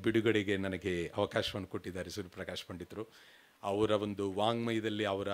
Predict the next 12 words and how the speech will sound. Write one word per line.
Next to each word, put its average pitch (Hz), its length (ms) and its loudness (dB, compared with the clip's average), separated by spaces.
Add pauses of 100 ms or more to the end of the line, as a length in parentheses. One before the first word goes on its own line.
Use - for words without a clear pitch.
(300)
ಈ 95 240 -4
ಯಾತ್ರೆ 101 540 0 (140)
ಚೆನ್ನಾಗಿ 113 720 2
ನಡಿಬೇಕು. 98 640 -4 (440)
ಬಹಳಷ್ಟು 143 520 6
ನಮಗೆ 117 280 2
ಅವರಿಂದ 107 320 2 (480)
ನಿರೀಕ್ಷೆ, 120 360 4
ನಾನಂತೂ, 104 760 0
ಆ, 90 220 -4
ನಮ್ಮಂಥವ್ರು 101 560 0
ಹಲವರು 135 460 2